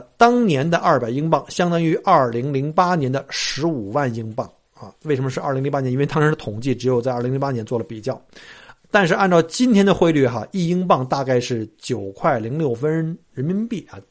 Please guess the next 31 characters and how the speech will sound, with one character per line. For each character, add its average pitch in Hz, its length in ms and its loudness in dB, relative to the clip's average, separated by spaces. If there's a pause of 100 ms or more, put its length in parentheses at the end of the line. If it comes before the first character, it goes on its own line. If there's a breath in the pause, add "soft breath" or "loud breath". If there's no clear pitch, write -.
不 135 80 -8
到 143 160 -2
十 - 520 -8
啊。 113 220 -16
但 160 100 0
是 147 80 0
考 - 160 -8
虑 123 80 -4
到 151 80 2
通 151 220 -4
货 120 80 -2
膨 - 20 -2
胀， 139 140 -2
可 110 80 -14
能 120 100 -8
在 156 120 -4
二 139 80 -4
零 131 100 -2
零 151 80 -4
八 143 80 -4
年 131 100 -2
的 131 80 -2
话， 131 60 -2
远 110 180 -4
远 131 200 -4
超 180 240 -2
过 143 120 0
十。 - 320 -12 (600 loud breath)
所 - 180 0
以 185 40 4
呢， 190 180 2